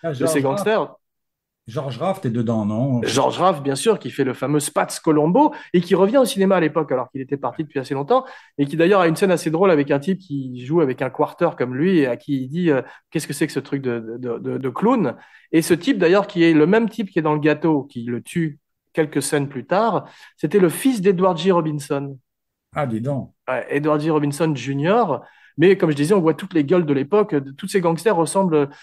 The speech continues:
Speaker 2: à des gangsters de Dick Tracy. C'est Freaks quasiment, tu vois, de, de Todd Browning, quoi.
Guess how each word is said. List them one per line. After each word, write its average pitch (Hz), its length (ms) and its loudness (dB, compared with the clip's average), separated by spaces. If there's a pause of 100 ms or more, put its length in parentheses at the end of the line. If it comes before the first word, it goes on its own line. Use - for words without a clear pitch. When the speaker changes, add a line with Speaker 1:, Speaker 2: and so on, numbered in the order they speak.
(120)
Speaker 2:
à 143 80 -6
des 151 140 2
gangsters 160 340 2
de 139 120 0
Dick 180 260 -2
Tracy. 175 500 -2 (500)
C'est 160 100 4
Freaks - 400 0
quasiment, 127 420 -6
tu - 80 -12
vois, 123 80 -4
de, 143 180 -2
de 160 120 4
Todd 151 220 2
Browning, 156 480 0
quoi. 104 140 -8